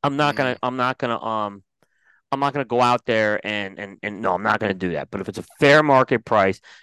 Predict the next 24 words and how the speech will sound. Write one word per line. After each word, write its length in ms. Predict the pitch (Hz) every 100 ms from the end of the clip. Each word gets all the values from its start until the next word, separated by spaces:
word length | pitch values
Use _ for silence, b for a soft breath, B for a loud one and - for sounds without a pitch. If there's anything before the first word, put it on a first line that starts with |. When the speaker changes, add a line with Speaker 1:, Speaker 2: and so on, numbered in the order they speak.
| _
Speaker 1:
it's 180 | 127 -
in 100 | 117
front 320 | 104 143 131
of 60 | 113
me, 340 | 110 104 98 _ _ _
I'm 120 | 120 117
gonna 160 | 113
do 120 | 98
it. 60 | 87
Now, 100 | 117
I 60 | 139
just, 180 | 156 175
I 80 | 131
just 180 | 160 175
acquired 560 | - 156 156 147 139
the, 220 | 135 131 123
uh, 120 | 117 120
Atabey 180 | 117 107
Blacks. 440 | 95 71 - _ _ _ _ -
I 80 |
got 180 | 110 127
the 80 | 117
Atabey 320 | 110 98 92
Blacks. 460 | 90 58 - -